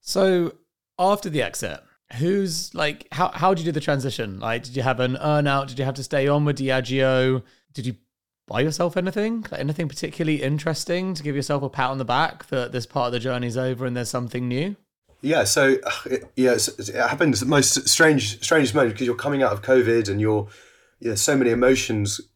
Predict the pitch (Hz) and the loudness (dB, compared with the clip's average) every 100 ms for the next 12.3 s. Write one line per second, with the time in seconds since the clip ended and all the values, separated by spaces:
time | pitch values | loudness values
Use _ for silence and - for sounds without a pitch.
0 | - 123 110 110 110 123 110 104 110 104 | 0 2 4 4 4 2 -2 -2 -2 0
1 | 120 117 110 104 - _ - - _ 131 | 4 4 4 -2 -18 _ -20 -20 _ 0
2 | 113 110 104 123 113 131 - - - - | 2 2 2 0 0 -2 -6 -10 -8 -2
3 | 110 110 107 - 110 104 98 98 _ - | 2 2 0 0 0 0 -4 -8 _ -20
4 | - _ _ _ - 120 113 127 127 127 | -20 _ _ _ -10 -6 -2 4 6 6
5 | 113 104 117 104 104 120 110 104 - 117 | 4 -2 -2 -2 4 4 4 -2 -8 -4
6 | 107 - 131 113 117 120 107 110 104 101 | -4 0 0 2 2 2 0 -4 -4 -4
7 | - 117 107 95 - _ _ - 127 113 | -2 -2 0 -4 -8 _ _ -4 -2 -2
8 | 101 - 120 - 113 104 123 107 - 120 | -2 -2 -2 -2 -2 0 0 0 2 2
9 | 101 95 - - 117 101 101 - 113 - | 4 0 -6 -2 0 0 -2 -2 -2 -2
10 | - - - - - 104 107 113 - 123 | -6 -8 -10 -10 -6 0 2 0 0 0
11 | 117 110 117 113 123 123 110 104 101 110 | 0 0 0 4 6 6 6 4 2 2
12 | 104 98 | 2 2